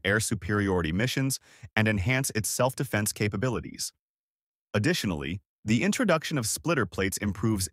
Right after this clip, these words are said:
engine performance and airflow management, ensuring higher efficiency and reliability during high-speed operations. The Hürjet,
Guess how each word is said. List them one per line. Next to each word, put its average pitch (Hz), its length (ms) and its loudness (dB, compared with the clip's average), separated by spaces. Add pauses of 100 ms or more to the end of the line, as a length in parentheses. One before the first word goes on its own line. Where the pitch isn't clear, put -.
engine 165 320 0
performance 117 600 -2
and 120 220 0
airflow 117 360 2
management, 110 540 -2 (360)
ensuring 131 440 2
higher 170 380 0
efficiency 151 680 -2
and 110 140 0
reliability 107 760 0 (240)
during 104 280 2
high-speed 110 640 0
operations. 95 720 -2 (800)
The 107 100 4
Hürjet, 135 500 0